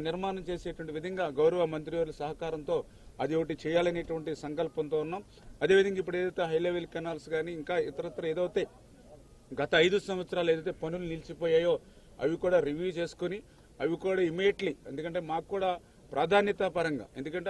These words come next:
అన్ని వర్క్స్ని ఒక్కసారి స్టార్ట్ చేసినా అది కంప్లీట్ చేసుకోవడం ఇప్పుడున్నటువంటి ఆర్థిక పరిస్థితి దృష్ట్యా కష్టమవుతుంది. కాబట్టి ప్రయారిటీ వైడ్గా, అంటే ఇప్పుడు మనం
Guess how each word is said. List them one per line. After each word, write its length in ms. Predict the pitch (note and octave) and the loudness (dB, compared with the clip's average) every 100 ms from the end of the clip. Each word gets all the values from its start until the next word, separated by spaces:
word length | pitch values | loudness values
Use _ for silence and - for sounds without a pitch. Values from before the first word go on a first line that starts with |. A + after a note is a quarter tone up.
| D3 | -6
అన్ని 260 | F3+ G3+ G#3 - E3 | -4 -2 -2 -2 -2
వర్క్స్ని 340 | F#3 - G#3 F3+ | -2 -6 -4 -4
ఒక్కసారి 440 | - G3+ G3+ F#3+ - | -4 -4 -2 -4 -4
స్టార్ట్ 220 | F#3 E3 F3 | -4 -4 -4
చేసినా 220 | E3 F#3 | -6 -10
అది 80 | D#3 - | -10 -10
కంప్లీట్ 320 | D#3 F#3 E3 F3 | -10 -12 -8 -8
చేసుకోవడం 360 | D#3+ F3 E3+ D#3 | -6 -4 -4 -6
ఇప్పుడున్నటువంటి 500 | - F#3 F#3+ F#3 D#3+ | -8 -6 -4 -4 -4
ఆర్థిక 260 | D#3+ E3+ E3+ E3+ | -4 -6 -6 -6
పరిస్థితి 300 | D#3 D3+ D3+ | -6 -12 -14
దృష్ట్యా 220 | D3 E3+ C#3+ | -10 -8 -8
కష్టమవుతుంది. 540 | - E3 E3 D#3+ D#3 D3+ | -8 -4 -4 -4 -4 -2
కాబట్టి 340 | D3 D3+ G3+ - - - - - | -2 0 0 -4 -16 -20 -12 2
ప్రయారిటీ 500 | F3 A3 A#3 - G3+ | 6 8 6 4 4
వైడ్గా, 320 | F#3 E3+ D3+ A#2+ - - - C#3 | 4 0 -2 -6 -12 -20 -10 -4
అంటే 160 | E3+ F#3+ F#3 | 0 0 0
ఇప్పుడు 240 | G3 G#3 G3+ - D3+ | 4 6 6 2 -2
మనం 180 | F#3 | 0